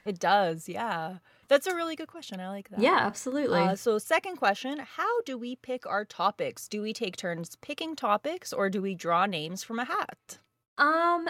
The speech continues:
Speaker 2: well, it's kind of, basically, we have our, uh, sort of our research Discord between the two of us.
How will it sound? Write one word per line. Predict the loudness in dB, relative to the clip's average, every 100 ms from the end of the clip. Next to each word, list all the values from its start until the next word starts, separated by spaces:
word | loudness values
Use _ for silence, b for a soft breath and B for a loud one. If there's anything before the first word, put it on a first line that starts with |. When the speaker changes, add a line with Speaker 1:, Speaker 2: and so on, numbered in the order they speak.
| -4
Speaker 2:
well, | -2 0 0
it's | -2 -8
kind | -8 -4 -2 -2 -2
of, | -2 -2 -4 -8 -16 -10
basically, | 0 2 2 -2 -4 -6 -4 -4 -4
we | -4 -4 0 -2
have | 0 -2 0
our, | 0 0 0 -2 -6 _ _ _
uh, | 2 6 6 4 0 -2 -4 -6
sort | -4
of | -2
our | 0 -2
research | -4 -4 -2 -4 -4
Discord | -4 -4 -4 -4 -4
between | -6 -2 -2
the | -2
two | -4 -4 -4
of | -4
us. | -4 -4 -4